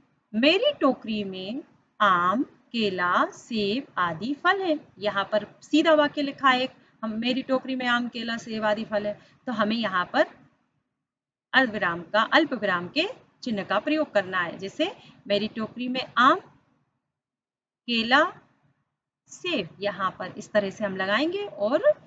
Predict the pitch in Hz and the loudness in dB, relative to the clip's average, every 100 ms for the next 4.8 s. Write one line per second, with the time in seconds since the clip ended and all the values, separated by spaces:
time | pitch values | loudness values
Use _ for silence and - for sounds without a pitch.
0 | _ _ 226 - _ 240 349 269 180 170 | _ _ -20 -20 _ -12 -12 -6 -4 -4
1 | 190 180 285 330 - _ _ 262 349 285 | -10 -4 -2 -2 -8 _ _ 4 4 2
2 | 196 233 285 294 254 185 165 165 170 170 | -4 -4 -4 -2 -2 -4 -6 -6 -6 -8
3 | 160 285 - 180 - 180 180 233 392 - | -4 -2 -4 -8 -14 -12 -6 -6 -6 -10
4 | - - 185 - 170 170 214 | -20 -18 -16 -10 -8 -6 -6